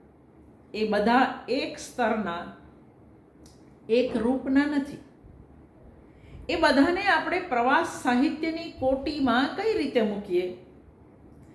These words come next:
પ્રવાસનું વર્ણન હોય, પણ જો એમાં સાહિત્યિક ગુણવત્તા ન હોય તો એને પ્રવાસ વર્ણન કહીશું?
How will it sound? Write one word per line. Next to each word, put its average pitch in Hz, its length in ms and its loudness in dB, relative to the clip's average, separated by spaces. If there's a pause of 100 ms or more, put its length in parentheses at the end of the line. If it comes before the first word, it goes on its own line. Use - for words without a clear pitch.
(160)
પ્રવાસનું 294 760 2
વર્ણન 226 380 4
હોય, 277 280 4 (1120)
પણ 311 140 -2
જો 294 160 4
એમાં 330 280 4
સાહિત્યિક 262 680 0
ગુણવત્તા 285 500 0
ન 269 120 4
હોય 269 320 4
તો - 460 -6 (1500)
એને 269 160 4
પ્રવાસ 254 640 2
વર્ણન 226 400 0
કહીશું? 214 500 -2